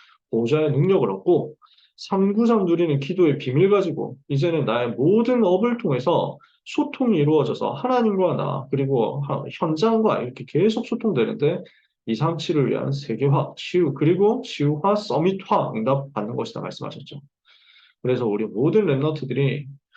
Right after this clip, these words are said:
우리 선생님들 스스-, 우리 자신이 초월적 믿음 가지고 무한 세계의 힘 먼저 얻어야 되겠습니다. 그래서 성막 운동, 회당 운동,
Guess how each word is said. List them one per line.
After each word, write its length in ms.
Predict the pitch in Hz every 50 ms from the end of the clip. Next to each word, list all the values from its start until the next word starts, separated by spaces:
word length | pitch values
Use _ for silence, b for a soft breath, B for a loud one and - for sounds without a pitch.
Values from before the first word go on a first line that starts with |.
| B B B -
우리 200 | 120 139 180 190
선생님들 800 | 190 208 196 190 226 220 208 196 165 139 117 107 - - - 139
스스-, 340 | - - 226 202 - -
우리 180 | - 127 127 147
자신이 480 | 139 139 139 139 - 233 175 - - - - _ _ _ _ _ _ _ _ _ _ _ -
초월적 760 | - - - 226 220 214 202 190 196 - - 165 143 - -
믿음 300 | 120 117 113 127 120 117
가지고 520 | 110 101 98 101 110 - 113 117 117 117 120 104 101 110
무한 300 | 107 123 170 196 208 208
세계의 380 | 190 - 156 139 135 127 120
힘 340 | 123 - - 190 170 139 -
먼저 560 | - 107 110 117 131 139 190 196 - - - -
얻어야 340 | - 98 92 - 139 151 151
되겠습니다. 480 | 131 117 113 - - - - - - - _ _ _ _ _ _ _ _ _ _ _
그래서 320 | - 139 143 135 139 127 -
성막 480 | - - 123 123 127 135 147 147 147
운동, 300 | 123 107 - 104 - - - _ _ _ _ _ _ _ _ -
회당 280 | - 156 165 175 180 175
운동, 280 | 151 139 127 - -